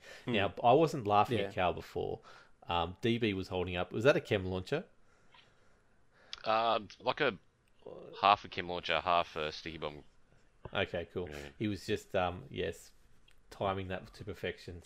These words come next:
Speaker 2: So,
Speaker 1: <laughs>
Speaker 2: uh, I was laughing at that rather than, um,
Speaker 1: Nice.
Speaker 2: so
Speaker 1: Nice
Speaker 2: if,
Speaker 1: visual
Speaker 2: if,
Speaker 1: for,
Speaker 2: if you're
Speaker 1: for
Speaker 2: not
Speaker 1: that.
Speaker 2: watching
Speaker 1: <laughs> On a
Speaker 2: Locked On
Speaker 1: podcast.
Speaker 2: Lads on Twitch or YouTube or Facebook or Mixer, you're missing out, uh, for the podcast. But, uh, you're not really missing out too much. It's all good.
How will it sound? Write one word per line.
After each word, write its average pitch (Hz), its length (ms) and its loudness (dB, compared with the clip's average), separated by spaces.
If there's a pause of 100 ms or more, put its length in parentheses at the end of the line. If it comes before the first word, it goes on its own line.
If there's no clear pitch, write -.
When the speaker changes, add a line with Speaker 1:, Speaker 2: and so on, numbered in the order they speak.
Speaker 2:
So, 87 180 -4 (240)
Speaker 1:
<laughs> - 220 -16
Speaker 2:
uh, 87 240 -2
I 98 60 4
was 101 180 2
laughing 98 300 4
at 98 120 -6
that - 140 0
rather 90 300 0
than, 92 280 -2
um, 95 180 0 (180)
Speaker 1:
Nice. 107 140 -6
Speaker 2:
so 160 80 2
Speaker 1:
Nice 185 120 10
Speaker 2:
if, 151 40 4
Speaker 1:
visual 131 240 4
Speaker 2:
if, 143 100 8
Speaker 1:
for, 101 120 2
Speaker 2:
if 131 120 2
you're 139 80 4
Speaker 1:
for 151 40 8
Speaker 2:
not 170 80 8
Speaker 1:
that. 208 60 6
Speaker 2:
watching 131 480 4
Speaker 1:
<laughs> - 60 -8
On 139 100 6
a 123 40 4
Speaker 2:
Locked 117 240 6
On 117 160 6
Speaker 1:
podcast. - 20 2
Speaker 2:
Lads 107 320 6
on 98 140 0
Twitch - 360 0
or 95 120 0
YouTube 90 480 -6
or 87 140 -6 (200)
Facebook 90 420 -2
or 92 60 -6
Mixer, 87 300 -8
you're 90 120 -6
missing 87 360 -10
out, 87 120 -8 (520)
uh, 85 160 -8
for - 100 -10
the 87 60 -8
podcast. 85 520 -6
But, 85 240 -4
uh, 85 240 0
you're 107 120 -2
not 101 160 -2
really 90 140 -8
missing - 260 -12
out - 100 -10
too - 80 -20
much. - 120 -8 (140)
It's - 120 -10
all 87 160 -4
good. - 100 -12